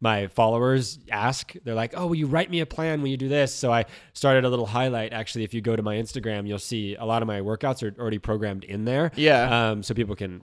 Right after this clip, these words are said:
Speaker 1: chime in and watch it. Uh,
Speaker 2: Okay,
Speaker 1: but,
Speaker 2: cool.
Speaker 1: uh, but yeah, I mean, it's basically push pull to kinda answer your question. Um, I do abs and calves, uh, every other day. I just rotate those two, and then major muscle parts, I'll do, like, biceps, triceps,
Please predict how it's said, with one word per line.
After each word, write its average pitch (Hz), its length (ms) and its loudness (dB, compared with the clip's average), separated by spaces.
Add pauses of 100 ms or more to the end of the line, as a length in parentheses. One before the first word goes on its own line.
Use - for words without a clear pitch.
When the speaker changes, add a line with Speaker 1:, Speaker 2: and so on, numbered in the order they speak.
Speaker 1:
chime 95 240 -6
in 90 120 -8
and 85 100 -12
watch - 240 -14
it. 104 120 -16 (140)
Uh, 143 140 4
Speaker 2:
Okay, 156 240 4
Speaker 1:
but, 123 240 4
Speaker 2:
cool. - 100 2
Speaker 1:
uh, 101 160 0
but 151 180 0
yeah, 156 160 6
I 123 40 4
mean, 139 140 4
it's 131 100 0
basically 165 240 4
push 135 260 0
pull 139 400 0
to - 80 -18
kinda 113 160 -2
answer 117 220 -2
your 113 100 0
question. 147 480 2 (280)
Um, 117 200 6
I 120 80 6
do 120 160 4
abs 123 320 2
and 127 100 -2
calves, 123 600 0
uh, 104 240 -2
every 120 220 0
other 110 120 2
day. 113 160 2
I 113 80 2
just 104 160 -6
rotate 107 340 0
those 104 220 -4
two, 151 300 2 (260)
and 117 60 -4
then 107 120 -2
major 117 300 4
muscle 117 280 -2
parts, 123 300 0
I'll 107 100 -2
do, 107 200 -4
like, 101 240 -2 (240)
biceps, 107 580 -4 (120)
triceps, 104 680 -2